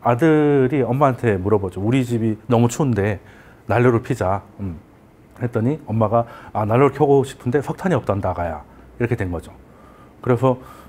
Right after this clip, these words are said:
"어, 우리 집은 왜 석탄이 없어요?" 라고 했더니 아버지가 이제 공장에서 잘려가지고 "어, 이제 돈을 못 버니까 석탄을 살 돈이 없다." 아, 라고 했더니 이제 아들이 "그럼 아버지는 왜 공장에서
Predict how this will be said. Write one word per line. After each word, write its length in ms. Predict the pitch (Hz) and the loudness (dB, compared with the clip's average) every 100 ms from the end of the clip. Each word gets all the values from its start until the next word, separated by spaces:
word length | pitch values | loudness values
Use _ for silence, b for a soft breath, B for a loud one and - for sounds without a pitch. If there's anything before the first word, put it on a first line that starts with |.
| B | B
"어, 120 | - | 0
우리 240 | 185 147 165 | 2 4 4
집은 180 | 151 147 | 4 6
왜 100 | 127 | 6
석탄이 320 | - - 143 | 4 0 0
없어요?" 340 | 107 - 190 - | 0 2 0 -2
라고 280 | 117 110 104 | 0 0 0
했더니 380 | 104 98 127 185 - | -2 -4 -4 -8 -4
아버지가 420 | 131 160 156 151 | -2 0 2 4
이제 360 | 123 107 98 92 - - - _ - | 4 4 0 -2 -10 -20 -20 _ -2
공장에서 340 | 160 160 156 135 | 2 4 4 4
잘려가지고 720 | 156 151 123 95 101 110 82 - _ - | 4 6 4 0 0 -2 -4 -18 _ -8
"어, 220 | 113 101 - - - - | -6 -6 -10 -20 -20 -8
이제 120 | 107 | -4
돈을 200 | - 139 | 2 4
못 140 | 135 - | 4 4
버니까 320 | 110 101 113 | 0 0 -4
석탄을 300 | - 143 127 | -4 -4 -2
살 120 | 127 | -2
돈이 200 | 117 110 | 0 0
없다." 300 | 95 - 85 - - - - | -2 -4 -10 -10 -20 -20 -10
아, 120 | 87 - - - b b - | -10 -10 -20 -20 b b -2
라고 160 | 127 | 2
했더니 280 | 131 131 127 | 2 2 0
이제 120 | 107 | 2
아들이 320 | 101 123 139 113 | 0 2 0 0
"그럼 180 | 135 | 0
아버지는 480 | 101 113 147 139 131 | 0 2 2 2 2
왜 340 | 107 127 123 113 B B - | 4 4 4 -2 B B -4
공장에서 680 | 127 123 123 117 101 101 | 0 4 4 4 2 0